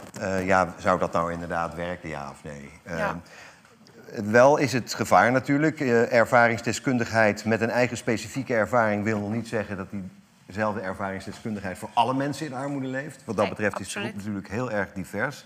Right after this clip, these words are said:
Speaker 2: Ja.
Speaker 1: Ehm, maar dat maken we, zo complex maken we het niet.
Speaker 2: Nee.
Speaker 1: Ehm, in tweeduizend achttien, ehm, misschien weet jij dat ook, toen heeft de toenmalige wethouder in een, eh, in het, van het, eh, Dordrechts College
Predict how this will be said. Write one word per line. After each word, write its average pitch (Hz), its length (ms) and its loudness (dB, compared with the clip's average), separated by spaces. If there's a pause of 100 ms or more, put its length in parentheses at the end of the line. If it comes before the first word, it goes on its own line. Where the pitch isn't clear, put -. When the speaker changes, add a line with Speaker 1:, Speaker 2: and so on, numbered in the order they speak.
(140)
Speaker 2:
Ja. 233 80 -8 (600)
Speaker 1:
Ehm, 107 360 2 (1120)
maar 117 180 6
dat 107 160 6
maken 101 340 0
we, 104 60 -12
zo 107 240 -6
complex 98 360 -8
maken 90 260 -4
we 87 60 -14
het - 80 -16 (140)
niet. 82 100 -20 (420)
Speaker 2:
Nee. 175 180 -8 (260)
Speaker 1:
Ehm, 120 320 6 (500)
in 127 160 0
tweeduizend 151 540 6
achttien, 156 640 0 (480)
ehm, 110 480 2 (380)
misschien 120 420 0
weet 107 160 2
jij 104 100 -2
dat - 160 -6
ook, 127 280 0
toen 120 260 -2
heeft 113 260 -2
de 110 120 -4
toenmalige 107 460 -2
wethouder 110 580 -6
in 110 160 -8
een, 95 200 -6
eh, 95 140 -2
in 95 100 -2
het, 90 160 -6 (100)
van 101 180 -10
het, 87 200 -10
eh, 98 80 -4 (120)
Dordrechts 92 480 -6
College 101 580 -2